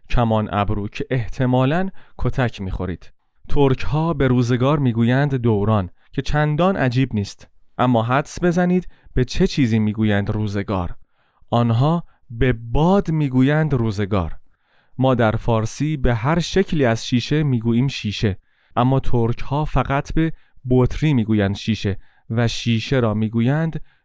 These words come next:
جام. به ترک‌ها هیچ وقت نگویید که خسته هستید، چون بلافاصله از شما می‌خواهند بروید دکتر.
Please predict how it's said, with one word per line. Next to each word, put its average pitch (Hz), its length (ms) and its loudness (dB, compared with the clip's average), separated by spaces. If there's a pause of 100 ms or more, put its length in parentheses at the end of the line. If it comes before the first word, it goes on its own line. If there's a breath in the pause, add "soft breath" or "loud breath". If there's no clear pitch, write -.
(100)
جام. 117 560 0 (720)
به 139 100 2
ترک‌ها 139 640 2
هیچ 165 320 0
وقت 147 340 0
نگویید 127 480 2
که 117 120 -6
خسته 113 420 -4
هستید، 101 460 -6 (440)
چون 117 300 2
بلافاصله 139 800 2
از 117 120 -2
شما 120 240 0
می‌خواهند 123 600 0
بروید 120 500 0
دکتر. 101 380 0